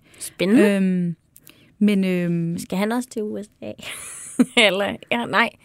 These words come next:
Speaker 1: Ingen
Speaker 2: det,
Speaker 1: ved det.
Speaker 2: Nej, ingen ved det. Det bliver
Speaker 1: Nej.
Speaker 2: spændende at se. Men altså, hvis nu han ryger endnu længere væk fra Danmark,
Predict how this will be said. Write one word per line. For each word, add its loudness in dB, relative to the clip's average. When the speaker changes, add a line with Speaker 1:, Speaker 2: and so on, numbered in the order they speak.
Speaker 1:
Ingen 2
Speaker 2:
det, 0
Speaker 1:
ved -4
det. -6
Speaker 2:
Nej, 8
ingen 4
ved 0
det. -6
Det 0
bliver 2
Speaker 1:
Nej. 4
Speaker 2:
spændende 2
at 2
se. -8
Men 6
altså, 4
hvis 0
nu 8
han 4
ryger 6
endnu 6
længere 4
væk -6
fra -2
Danmark, 0